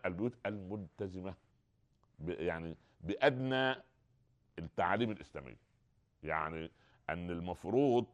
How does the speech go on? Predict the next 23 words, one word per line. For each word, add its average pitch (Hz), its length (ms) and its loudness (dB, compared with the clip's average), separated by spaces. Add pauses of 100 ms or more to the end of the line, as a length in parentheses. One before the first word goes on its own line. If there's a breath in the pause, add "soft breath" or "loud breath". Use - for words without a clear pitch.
(440 soft breath)
أن 87 180 0
بيت 110 260 2
مسلم 117 420 -2
يعني 98 220 -2
الأم 101 360 -2
محجبة 92 600 2
والمخطوبة 95 640 0
محجبة 101 760 2
وال-، 104 460 -4 (280 soft breath)
والولد 90 460 2
داخل 104 280 2
غض 90 320 0
البصر، 104 460 0
ولكن 98 440 0
يب-، 87 220 0
يباح 87 240 0
له 95 240 0
أن 85 100 -6
يجلس 87 260 -4
مع 76 120 -4
خطيبته 90 560 -2
في - 360 -14
وجود 87 240 0